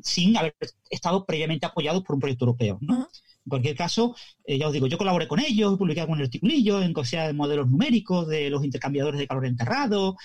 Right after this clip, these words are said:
Speaker 1: que si horizontales, que si verticales, etcétera. Son cosas que están bien y que a, eh, a medio largo plazo, pues, eh, pueden ser rentables, pero en, en general para una única vivienda, etcétera, o para,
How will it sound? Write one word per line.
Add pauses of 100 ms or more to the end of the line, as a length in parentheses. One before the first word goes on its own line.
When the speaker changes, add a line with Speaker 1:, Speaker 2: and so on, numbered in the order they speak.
(120)
Speaker 1:
que
si
horizontales,
que
si
verticales,
etcétera.
Son
cosas
que
están
bien (200)
y
que
a,
eh,
a
medio
largo
plazo,
pues,
eh,
pueden
ser
rentables, (100)
pero
en,
en
general
para
una
única
vivienda,
etcétera, (240)
o
para,